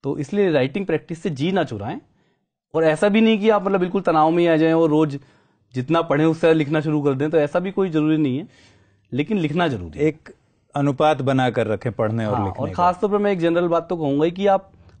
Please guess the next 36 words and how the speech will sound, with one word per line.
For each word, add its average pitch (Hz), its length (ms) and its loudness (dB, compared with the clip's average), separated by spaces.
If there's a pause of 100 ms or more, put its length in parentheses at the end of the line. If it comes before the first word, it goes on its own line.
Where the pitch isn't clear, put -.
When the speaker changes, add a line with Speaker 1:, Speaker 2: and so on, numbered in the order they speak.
(120)
Speaker 1:
हफ्ते 190 420 0
में, 175 360 2
पन्द्रह 156 220 2
दिन 160 140 0
में 175 180 0
एक 170 100 -2
आधा 185 140 0
निबंध 170 320 0
जरूर 113 260 -4
लिखें, 90 220 -16 (160)
क्योंकि 175 200 0
निबंध 175 320 4
लिखने 202 260 2
से 214 100 0
क्या 202 140 2
होता 165 220 2
है 202 60 4
कि 220 120 0
एक 202 100 -2
overall 185 380 4
राइटिंग 165 320 2
स्किल 165 220 0
डेवलप 131 320 2
होता 98 200 -10
है, 87 160 -12 (560)
और 160 280 0 (720)
कैसे 147 280 0
क्रमबद्ध 165 500 0
और 175 280 0
व्यवस्थित 147 480 -2
तरीके 143 300 -2
से 165 100 -6
चीजों 135 300 -4
को 143 100 -6
लिखना 117 260 -8
है, 170 140 -12